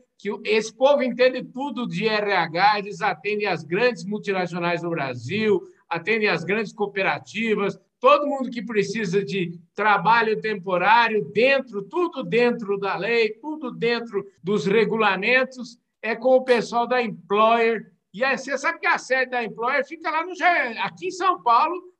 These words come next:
tem uma sede da Employer, tem em Curitiba, enfim, eles são gigantes nesse mercado, viu? E você deve empregar muita gente aí, né, Carla?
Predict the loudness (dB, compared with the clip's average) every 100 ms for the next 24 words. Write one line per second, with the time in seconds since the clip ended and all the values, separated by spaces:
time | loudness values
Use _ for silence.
0 | -10 -8 -2 -2 -2 -2 -2 -2 -4 -4
1 | -4 0 2 4 2 0 -8 -10 -8 -8
2 | -8 -10 -8 -8 -6 -8 -8 _ 0 0
3 | 2 0 0 0 -10 _ -10 -4 -2 2
4 | 4 4 0 -4 -4 -2 -2 -2 -2 -2
5 | 0 2 2 0 -4 -4 -6 _ -8 0
6 | 2 2 -2 0 0 0 0 2 2 -2
7 | -2 -2 -2 -2 -4 -6 -2 0 0 0
8 | 0 0 -2 -6 -8 -8 -10 -10 -12 -14
9 | -8 0 0 0